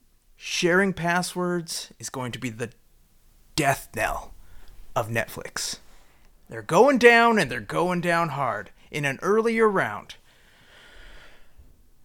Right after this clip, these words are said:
we were wrong. We're idiots. We, we are self-proclaimed idiots, and holy cow, their subscriber base is now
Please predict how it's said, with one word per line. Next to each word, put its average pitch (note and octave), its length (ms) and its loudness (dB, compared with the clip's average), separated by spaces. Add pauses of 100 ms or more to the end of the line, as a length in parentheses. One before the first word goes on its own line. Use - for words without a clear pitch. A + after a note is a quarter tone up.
(320)
we G3+ 120 4
were G3+ 100 10
wrong. G#2+ 200 4 (140)
We're F3+ 140 8
idiots. C#3+ 420 2
We, D#3 240 0
we D3+ 160 0
are C3 120 0
self-proclaimed A3 580 4
idiots, F#3 400 2
and B2 220 -8
holy F3+ 440 2
cow, A#2 520 -2 (1080)
their E3+ 360 2
subscriber G3+ 600 2
base A#2+ 460 -4 (420)
is D3+ 300 -6
now D3 680 0